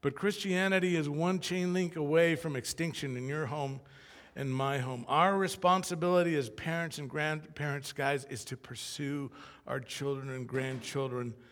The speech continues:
with discipleship. We must lead them to God and in God. Now, how do we do that? We're talking about, in essence, passing on our faith to them. We,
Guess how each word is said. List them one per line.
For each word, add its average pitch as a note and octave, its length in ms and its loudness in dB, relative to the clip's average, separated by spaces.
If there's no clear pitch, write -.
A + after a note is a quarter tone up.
with B2 300 -6
discipleship. A#2 840 -6
We C#3+ 200 -2
must D3+ 280 -2
lead E3 320 2
them E3+ 180 0
to E3 120 -2
God D#3 400 2
and B2+ 300 -6
in C3+ 260 -2
God. G#2+ 460 -6
Now, A#2+ 220 -4
how F#3 220 0
do G3+ 120 2
we F3+ 120 0
do C3 280 -6
that? - 260 -16
We're D3 100 -4
talking G#3+ 340 6
about, F3+ 240 10
in F3 100 2
essence, F3 320 0
passing F3+ 480 -2
on E3 200 2
our D3+ 140 4
faith D3+ 360 -2
to - 120 -4
them. C#3 200 0
We, C3+ 180 -6